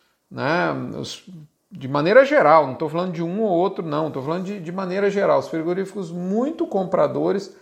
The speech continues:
é, e isso endossa, né, esse, esse, esse, o, o que eu disse, né, é,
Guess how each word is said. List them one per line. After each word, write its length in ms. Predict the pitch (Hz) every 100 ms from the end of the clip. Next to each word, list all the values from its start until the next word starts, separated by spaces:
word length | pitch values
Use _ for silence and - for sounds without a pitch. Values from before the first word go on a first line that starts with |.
| _ _ _ _ _ -
é, 320 | 160 143 -
e 160 | 190 208
isso 220 | 226 262
endossa, 840 | 277 240 185 202 233 - 254 247 208
né, 420 | 190 208 214 190
esse, 380 | 185 185 - 196 165 147 135
esse, 600 | 151 151 175 151 127 113 _ _ _ _
esse, 200 | 123 -
o, 440 | 143 139 143 143 156
o 40 |
que 120 | -
eu 100 | 185
disse, 400 | 147 165 170 -
né, 380 | 143 160 180 170
é, 300 | - 143 139